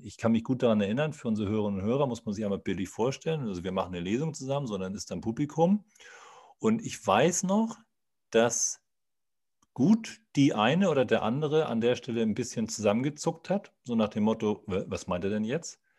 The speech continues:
Wie, wie, wie, ne, also wie kann er das denn jetzt sagen?" Und die Erklärung das aber sehr transparent gemacht hat. Was meine ich damit?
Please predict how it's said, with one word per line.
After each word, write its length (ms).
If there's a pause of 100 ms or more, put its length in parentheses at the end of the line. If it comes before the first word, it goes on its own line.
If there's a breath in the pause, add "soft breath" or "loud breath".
(140)
Wie, 260
wie, 200
wie, 220
ne, 260
also 280
wie 100
kann 140
er 60
das 180
denn 120
jetzt 200
sagen?" 600 (800 loud breath)
Und 520
die 180
Erklärung 540
das 160
aber 260
sehr 220
transparent 680
gemacht 340
hat. 160
Was 180
meine 220
ich 80
damit? 400